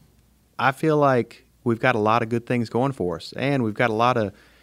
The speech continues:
great new young guys that are, they're, they're excited and, uh, and pumped up about racing. And, uh, you know, really that's the, the core of what we do is entertain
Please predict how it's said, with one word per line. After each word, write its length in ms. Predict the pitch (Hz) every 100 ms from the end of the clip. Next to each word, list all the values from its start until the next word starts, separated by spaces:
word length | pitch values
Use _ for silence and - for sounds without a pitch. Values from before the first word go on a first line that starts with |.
| _ _ -
great 240 | 135 135
new 100 | 131
young 320 | 123 127 123
guys 520 | 113 107 113 123 123 -
that 180 | 104 95
are, 320 | 90 90 - _ _ _ _ -
they're, 200 | 101 98
they're 140 | - 90
excited 720 | - - 107 117 120 123 113
and, 240 | 95 87 87
uh, 280 | 87 82 -
and 200 | 85 -
pumped 260 | 123 120
up 220 | 120 120
about 320 | 113 113 104 95
racing. 560 | 107 117 - 143 147 -
And, 560 | 107 101 95 92 90 - _ _ _ -
uh, 380 | 104 98 95 92
you 100 | 127
know, 80 | 151
really 360 | 123 160 175 131
that's 480 | 135 160 - - - _ _ _ _ _ _ _ - _
the, 220 | 120 120 -
the 100 | 110
core 600 | _ - 170 175 175 147
of 100 | 113
what 180 | 123 -
we 140 | 120
do 560 | 104 110 110 110 107 104
is 560 | 98 98 92 92 90 - _
entertain 800 | 104 107 101 - 101 101 104 104